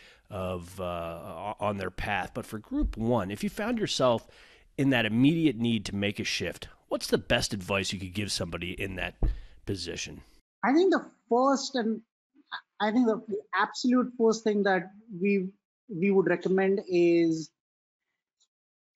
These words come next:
Speaker 2: understand what your customers need in this new world. So let's start with their customers. Second would be to find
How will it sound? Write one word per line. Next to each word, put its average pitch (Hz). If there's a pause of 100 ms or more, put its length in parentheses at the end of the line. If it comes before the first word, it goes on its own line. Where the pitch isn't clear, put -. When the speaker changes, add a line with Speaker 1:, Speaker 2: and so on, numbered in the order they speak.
Speaker 2:
understand 226
what 202
your 190
customers 175
need 151 (800)
in 196
this 175
new 160
world. 135 (1120)
So 175 (260)
let's 233
start 214
with 202 (140)
their 175
customers. - (1300)
Second 269
would 208
be 247
to 226 (200)
find 226